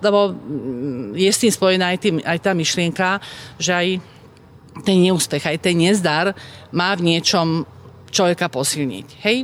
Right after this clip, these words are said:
ono to na začiatku možno vôbec tak nevníma, ale, ale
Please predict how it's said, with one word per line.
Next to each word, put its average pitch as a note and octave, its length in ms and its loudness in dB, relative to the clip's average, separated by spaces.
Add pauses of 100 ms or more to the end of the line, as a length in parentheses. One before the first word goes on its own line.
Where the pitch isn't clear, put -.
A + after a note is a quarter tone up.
ono G3+ 400 -8
to G#3 160 0
na F#3+ 160 2
začiatku F#3 560 0
možno E3 400 -2
vôbec D3 320 0
tak C#3 160 -4
nevníma, F3+ 640 0 (720)
ale, F#3 800 0
ale E3+ 180 2